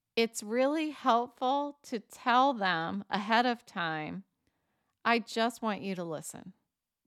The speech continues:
I don't need any advice. I really just need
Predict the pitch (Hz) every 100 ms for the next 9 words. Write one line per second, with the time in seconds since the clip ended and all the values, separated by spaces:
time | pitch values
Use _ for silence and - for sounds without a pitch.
0 | _ _ _ _ _ _ _ _ 208 214
1 | 220 190 214 208 196 202 208 208 175 185
2 | 180 190 196 - _ 196 190 180 202 214
3 | 214 208 208 208 _ _ _ _ _ -
4 | 196 196 - 196 190 190 190 185 185